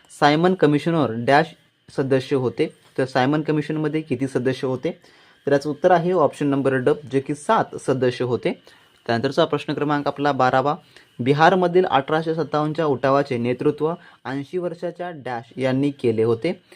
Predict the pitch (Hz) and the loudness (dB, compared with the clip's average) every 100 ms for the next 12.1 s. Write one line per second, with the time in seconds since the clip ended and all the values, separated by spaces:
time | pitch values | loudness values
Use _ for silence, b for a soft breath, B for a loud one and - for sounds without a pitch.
0 | b _ 123 135 135 - 175 165 151 139 | b _ -8 -6 -6 0 4 4 4 2
1 | - 143 135 - 143 156 135 143 147 - | 0 0 0 0 2 2 0 -4 -6 0
2 | 147 170 170 156 135 - - 120 127 135 | 4 4 2 0 -2 -2 -8 -6 -4 -4
3 | 139 143 139 135 135 123 113 113 117 113 | -2 -2 -2 -6 -4 0 2 2 0 -2
4 | - 165 - 120 113 120 117 - 123 165 | 0 -2 -2 -4 -2 0 0 0 0 -2
5 | - B B - 117 - 143 147 143 156 | -4 B B -2 -2 0 -2 -2 -6 -2
6 | 160 135 - 123 127 120 120 120 117 - | 0 0 -2 -2 0 0 0 -2 -2 -4
7 | 160 127 113 120 123 117 117 160 b b | -4 -2 -2 0 0 0 0 0 b b
8 | b b _ 117 113 156 175 165 160 160 | b b _ -6 -4 -2 0 0 -2 -4
9 | 151 - 156 156 151 151 143 143 139 143 | -6 -8 -8 -6 -6 -6 -2 0 2 0
10 | 139 147 135 131 156 170 170 165 160 156 | 0 -2 0 0 4 4 4 0 0 -2
11 | 165 160 160 160 160 135 143 147 143 147 | -4 -2 0 0 0 0 2 2 0 -2